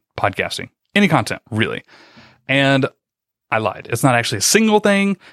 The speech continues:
It's actually kind of three things. They're all related, as you'll see. Number one, research, like I was, like I mentioned a second ago. Number two,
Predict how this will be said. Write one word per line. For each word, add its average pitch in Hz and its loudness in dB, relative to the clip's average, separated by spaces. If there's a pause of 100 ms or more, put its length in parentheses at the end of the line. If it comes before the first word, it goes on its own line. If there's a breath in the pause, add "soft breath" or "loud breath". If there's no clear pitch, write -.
It's - -4
actually 147 0
kind 120 -2
of 107 -8 (540)
three 113 2
things. - -4
They're - -2
all 151 6
related, 110 4
as 101 -4
you'll 98 -4
see. - -10 (340 soft breath)
Number 190 4
one, 127 2 (840)
research, 120 0 (160)
like 101 -2
I 101 0
was, 98 -6
like 110 -4
I 110 -2
mentioned 117 0
a - -2
second 104 -2
ago. 98 -2 (540 loud breath)
Number 151 4
two, 147 4